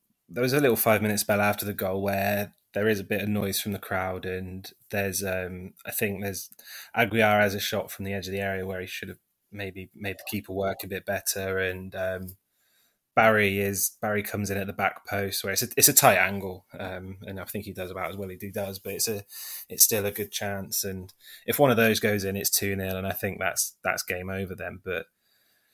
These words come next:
we didn't take the chances, and it's around that time where McCurdy's got his knock. I think Barry picked up his knock in that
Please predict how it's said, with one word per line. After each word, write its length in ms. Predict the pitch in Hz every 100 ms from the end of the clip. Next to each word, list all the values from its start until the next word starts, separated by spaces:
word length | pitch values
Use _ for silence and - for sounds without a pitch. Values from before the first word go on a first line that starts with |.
| _ _
we 120 | - 110
didn't 180 | 131
take 220 | 113 120 101
the 40 |
chances, 600 | - 120 117 117 101 98
and 100 | 107
it's 140 | 107
around 260 | 110 107 107
that 160 | 107 -
time 380 | 110 107 104
where 680 | 104 104 104 101 101 101 - -
McCurdy's 540 | 110 107 113 110 104
got 240 | 98 110 98
his 220 | 98 92
knock. 480 | 101 98 - - - _ -
I 60 |
think 220 | - 110 107
Barry 260 | 110 110
picked 340 | 104 117 - 104
up 120 | -
his 100 | 98
knock 320 | 101 - -
in 140 | 101 101
that 200 | 98